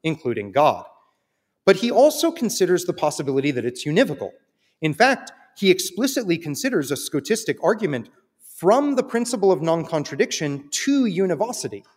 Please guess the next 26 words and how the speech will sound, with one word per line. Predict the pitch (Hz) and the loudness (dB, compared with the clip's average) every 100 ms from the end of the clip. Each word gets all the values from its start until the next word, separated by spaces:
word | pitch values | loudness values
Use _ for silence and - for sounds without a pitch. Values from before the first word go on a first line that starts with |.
| _ _ _ _ | _ _ _ _
That | 170 220 | 2 2
argument | 180 147 135 175 | 4 0 0 -4
goes | 131 117 | -4 -2
like | 135 131 | -2 2
this, | 220 110 - - _ | 2 2 -10 -14 _
text | - - - | -12 -10 -6
seven. | 180 135 92 92 _ _ _ _ _ _ _ _ _ - | -2 -2 -4 -18 _ _ _ _ _ _ _ _ _ -4
"The | 175 | -4
first | - 269 - | 0 0 0
principle | - 294 185 185 226 | -2 -2 0 0 0
is | 151 143 | -2 -2
not | 165 185 | -2 -2
manifold, | 233 277 - 98 - _ _ _ - | -2 -2 -4 -10 -12 _ _ _ -8
therefore | 120 117 117 156 208 - | -6 -4 -2 -4 -4 -12
neither | 113 113 135 | -8 -6 -2
is | 175 - | -2 -2
being. | 277 196 101 _ _ _ | -6 -8 -10 _ _ _
And | 147 139 | -8 -4
so | 151 127 | 0 0
as | 120 | -2
a | |
consequence, | - 226 - - 202 196 | -4 -4 -4 -4 -4 -4
being | - 113 156 165 | -12 -4 -2 0
will | 147 | 0
be | 151 120 | -2 -6
univocal. | 117 123 170 151 92 | -6 -2 -2 -2 -10